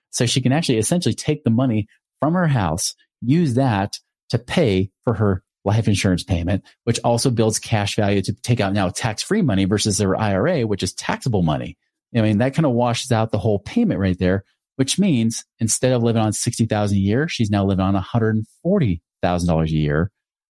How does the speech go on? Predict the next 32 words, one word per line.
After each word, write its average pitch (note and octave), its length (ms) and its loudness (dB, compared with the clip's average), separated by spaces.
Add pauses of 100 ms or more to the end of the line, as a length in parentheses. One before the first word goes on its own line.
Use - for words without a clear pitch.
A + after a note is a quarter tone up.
(140)
And B2 540 0
she's A2+ 220 0
got G#2+ 160 0
this G2 120 -2
cash A2+ 300 -4
value A2+ 200 -2
built G#2+ 200 0
up G2 120 -2
in G#2 60 0
her F2+ 120 2
plan, G#2+ 640 -2 (120)
in G#2 120 2
her F#2 100 4
life C#3 200 0
insurance, F#2+ 320 0
that G2+ 140 -2
could - 160 -4
also G2+ 520 0 (300)
give G2+ 120 2
her G2 100 4
temp F#2+ 260 0
tax-free F#2 460 0
income. E2 300 0 (260)
Not C#3 160 2
even F3+ 180 2
counting D#3 400 2
that, A#2+ 420 -2 (140)
right? F2+ 300 0 (340)
Not B3+ 160 0
even D4+ 180 2
counting D3+ 360 0
that. D#2 320 -4